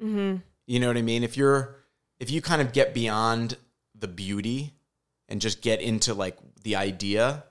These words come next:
Speaker 1: Mm-hmm.
Speaker 2: and, and let it be a little rough or let it be a little ugly or a little punk or a little whatever, like,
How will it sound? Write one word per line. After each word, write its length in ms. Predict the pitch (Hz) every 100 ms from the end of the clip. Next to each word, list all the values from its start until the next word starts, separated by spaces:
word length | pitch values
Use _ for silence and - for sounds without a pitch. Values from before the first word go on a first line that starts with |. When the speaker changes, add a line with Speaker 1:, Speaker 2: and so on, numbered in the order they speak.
| -
Speaker 1:
Mm-hmm. 360 | 214 208 196 196 185 _ -
Speaker 2:
and, 360 | 113 110 107 - _ _ -
and 160 | 123 113
let 280 | 110 127
it 140 | 156 104
be 160 | 127
a 80 | 120
little 460 | 113 113 117 120 120
rough 580 | 110 107 160 - - -
or 100 | 113
let 260 | 101 104 110
it 140 | 120
be 120 | 120
a 60 | 110
little 540 | 107 110 113 113 113 _ _ _
ugly 560 | 104 113 123 135 147 135
or 80 | 107
a 40 |
little 200 | 107 110
punk 540 | - - 110 117 120 -
or 120 | - 104
a 40 |
little 260 | 104 107 101
whatever, 440 | 98 95 107 127
like, 300 | 120 104 -